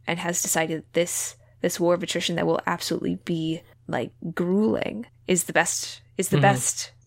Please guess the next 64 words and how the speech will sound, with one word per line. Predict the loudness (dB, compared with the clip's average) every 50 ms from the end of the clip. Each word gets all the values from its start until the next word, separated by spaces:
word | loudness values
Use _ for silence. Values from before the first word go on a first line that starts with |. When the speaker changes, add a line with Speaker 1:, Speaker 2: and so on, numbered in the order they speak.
| -12 -6 -2
Speaker 1:
you | 0 0
know, | 0 0 -2
course | -4 -2 0 2 2 2 0
of | 0 0
action. | 0 0 0 0 -2 -2 -4 -6 -10 -14 -18 -20 -20 -20 -20 -18 -8
Speaker 2:
Tactic, | -2 0 0 0 2 0 0 0 2
yeah. | 2 0 2 0 -4 -8 -10
Speaker 1:
Yeah. | -6 -4 -2 0 0 0 0 0
Speaker 2:
Against | 2 2 0 0 0
her, | -2 -2 -2 -4 -8 -14 -20 -14 0 2
which | 2 4 4
is | 4 4
interesting | 2 2 0 0 0 2 2
'cause | 4 4 4
it's, | 2 2 0 0 2
Speaker 1:
Mm, | 4 4
Speaker 2:
that's | 4 4 4 4
her | 4 4
Speaker 1:
yeah. | 4
Speaker 2:
tactic. | 4 2 0 0 -4 -6 -6 -8 -12 -20 -20 -6 0
And, | 2 2 2 2 0 -2 0 2
and | 2 4 4 4
in | 4 4 4
the | 4
ne-, | 4 4 2
negotiations, | 2 2 4 4 4 4 6 6 4 4 4 2 -2 0
you | 0
can | 0 0
see | 2 2 2 2
how | 2 2 2 2 4 4 2 0 -4 -6 -8
they're | -8 -4
totally | 0 2 2 4 4 4 2
Speaker 1:
Mm-hmm. | 2 0 0
Speaker 2:
opposite. | -2 -2 -2 -2 -4 -4 -4 -4 -8 -14 -14 -14 -8 0
So | 2 4 4
the | 4 4
last | 4 2 4 4
thing | 4 4
I | 4
wanna | 4 4 4
mention | 2 2 2 2 2 0 0 -2 -8 -16 -8 -2
with, | 0 0 0 0 -2 0
uh, | 2 2 4 4
Megafire's | 2 2 0 0 2 2 2 2 2
thing, | 0 0 0
and | 2 2
it | 4 4
actually, | 4 2 0 0 0 0 0
it, | 0 -4 -10 -16 -16 _ _ 0
it | 2
made | 2 4 4
me | 4 2
enjoy | 4 4 4 4 4
the | 4
scene | 2 2 2 2
e-, | 2
even | 2 2 2 2 2 2
more. | 2 2 0 0 -2 -6 -8
So | -4 0 0
with | 2 2
the | 2 2
cafeteria | 2 2 0 0 2 4 6 6 4
scene, | 4 0 -2 -2 -2
right, | 0 2 0 0 0